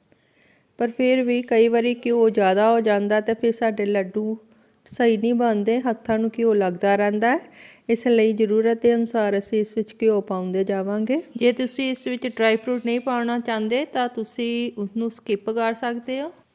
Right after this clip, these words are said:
ਇਹਨੂੰ ਤੁਸੀਂ ਸਿਰਫ ਘਿਓ, ਵੇਸਣ, ਗੂੰਦਾਂ ਤੇ ਖੰਡ ਨਾਲ ਵੀ ਬਣਾ ਸਕਦੇ ਹੋ। ਖੰਡ ਦੀ ਜਗ੍ਹਾ ਤੁਸੀਂ ਗੁੜ ਦੀ ਸ਼ੱਕਰ ਵੀ ਵਰਤ ਸਕਦੇ ਹੋ। ਵੇਸਣ ਹੁਣ ਪੂਰੀ ਤਰ੍ਹਾਂ ਨਾਲ ਘਿਓ ਵਿੱਚ ਭੁੱਜ ਰਿਹਾ ਹੈ। ਇਸ ਵਿੱਚ ਹੁਣ ਅਸੀਂ ਹੋਰ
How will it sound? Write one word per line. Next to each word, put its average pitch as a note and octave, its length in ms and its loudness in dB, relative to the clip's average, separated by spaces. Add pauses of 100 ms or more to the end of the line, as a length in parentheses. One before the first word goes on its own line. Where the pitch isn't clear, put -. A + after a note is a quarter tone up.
(640)
ਇਹਨੂੰ A#3 280 4
ਤੁਸੀਂ B3 320 0
ਸਿਰਫ A#3 360 2 (540)
ਘਿਓ, A#3 220 6
ਵੇਸਣ, A3+ 600 4
ਗੂੰਦਾਂ G#3+ 500 4
ਤੇ A3 120 0
ਖੰਡ G3+ 340 0
ਨਾਲ G#3 280 2
ਵੀ A3+ 100 4
ਬਣਾ G#3 320 2
ਸਕਦੇ F#3+ 440 0
ਹੋ। C#4 60 2
ਖੰਡ G3 340 -2
ਦੀ G#3 120 4
ਜਗ੍ਹਾ G3+ 360 4
ਤੁਸੀਂ G#3 340 2
ਗੁੜ G3+ 300 4
ਦੀ G#3 160 2
ਸ਼ੱਕਰ G3+ 420 -2
ਵੀ A3 100 4
ਵਰਤ G3 320 0
ਸਕਦੇ F#3+ 440 0
ਹੋ। C4+ 100 0 (580)
ਵੇਸਣ G#3 440 4
ਹੁਣ B3+ 220 4
ਪੂਰੀ A#3 340 0
ਤਰ੍ਹਾਂ G3+ 320 2
ਨਾਲ F#3+ 180 -2 (120)
ਘਿਓ A3 200 4
ਵਿੱਚ G#3+ 300 -6
ਭੁੱਜ G#3+ 260 0
ਰਿਹਾ G3+ 340 2
ਹੈ। B3+ 160 -4 (1300)
ਇਸ A#3 180 -4
ਵਿੱਚ B3 220 -4
ਹੁਣ A#3 220 -2
ਅਸੀਂ A3 260 -4
ਹੋਰ G3+ 140 -2